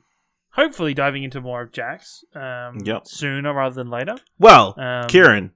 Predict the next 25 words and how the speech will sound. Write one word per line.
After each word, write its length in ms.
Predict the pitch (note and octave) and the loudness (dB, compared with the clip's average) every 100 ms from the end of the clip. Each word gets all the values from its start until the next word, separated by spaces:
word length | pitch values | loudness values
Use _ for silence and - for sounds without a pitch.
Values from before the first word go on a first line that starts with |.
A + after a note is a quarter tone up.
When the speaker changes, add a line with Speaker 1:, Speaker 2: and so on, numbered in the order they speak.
| _ _ _ _ _ _ _ - | _ _ _ _ _ _ _ 4
Speaker 2:
we're 100 | C#3 | 8
halfway 380 | E3+ D#3+ B2 | 8 8 2
through. 300 | F#2+ A#2+ F#2+ - - - - _ _ _ _ | 2 2 2 0 -14 -18 -18 _ _ _ _
Speaker 1:
Damn, 340 | C3+ B2+ A#2+ A2+ | -12 -10 -12 -14
we 100 | A2+ | -16
are 180 | A2+ | -18
as 140 | G#2+ G#2+ | -18 -20
well. 180 | G#2+ G2+ _ _ _ | -20 -20 _ _ _
Three 160 | C3 A#2+ | -16 -16
episodes 460 | G#2+ B2+ B2 - | -18 -18 -18 -18
in. 160 | B2 B2+ | -20 -8
Speaker 2:
Yeah, 260 | G2+ B2 A#2+ | -2 -2 -2
there's 140 | A2+ A#2 | -2 0
Speaker 1:
There's 20 | |
a 40 | |
Speaker 2:
only 100 | A#2 | 2
Speaker 1:
lot 40 | A#2 | 2
to 40 | A#2+ | 4
Speaker 2:
three 100 | G#2+ | 2
Speaker 1:
go. 40 | |
Speaker 2:
episodes 260 | - F#2 F2+ | 2 -4 -2
left. 360 | G#2 - - _ _ _ _ _ _ _ _ _ _ | -4 -4 -12 _ _ _ _ _ _ _ _ _ _
Speaker 1:
We're 100 | C#3 | -18
halfway 400 | - C3+ - C#3 | -14 -12 -10 -10
there. 300 | C3 C3+ C3+ | -8 -10 -10